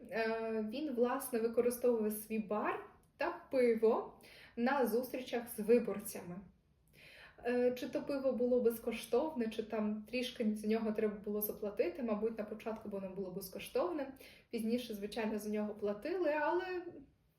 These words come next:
сам факт в тому, що він дійсно на цих, е, зустрічах приваблював до себе дуже багато молоді, бо він був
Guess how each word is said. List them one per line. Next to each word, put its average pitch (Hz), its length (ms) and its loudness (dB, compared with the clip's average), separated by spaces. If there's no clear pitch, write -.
сам 285 360 -4
факт 339 340 -6
в - 180 -20
тому, 302 360 0
що 247 420 2
він 247 260 0
дійсно 269 400 -2
на 240 140 2
цих, 233 420 0
е, 220 240 0
зустрічах 240 680 -4
приваблював 233 640 4
до 208 100 -2
себе 214 540 0
дуже 226 400 4
багато 208 520 0
молоді, 220 580 4
бо 269 540 6
він 220 180 2
був 214 180 2